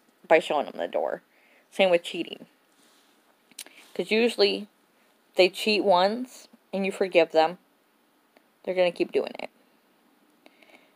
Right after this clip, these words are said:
And just because you may be a little scarred or broken from past relationships, or have baggage, or health issues, or may not be skinny anymore,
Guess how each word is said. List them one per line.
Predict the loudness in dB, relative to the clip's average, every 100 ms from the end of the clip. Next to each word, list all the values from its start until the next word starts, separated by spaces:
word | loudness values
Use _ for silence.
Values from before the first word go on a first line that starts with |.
| 0
And | 6 6 6 -2 -14 _ _ -4
just | 0 0
because | -2 2 2 2
you | -2
may | 0 0
be | 0 0
a | 2
little | 2 2
scarred | 0 4 6 6
or | 0
broken | 4 4 2 -4
from | 0 0 0 -2
past | 2 4 4 0
relationships, | 0 -2 -4 0 0 0 -8 -20 -20 _ _ _ _ _ _ _ 2
or | 4 6
have | 6 4
baggage, | 6 6 4 -2 -6 -8 -20 -20 -20 _ _ _ _ _ _ _ _ _ 0
or | 6 10 10 8 4
health | 6 6 6
issues, | 2 0 -2 -4 -4 -6 -14 -20 -20 -20 _ _ _ _ _ _ _ _
or | 4 6 4 0
may | 0 2
not | 2
be | 0
skinny | -8 -6 0 0 0
anymore, | -2 -2 -4 -2 -2 -6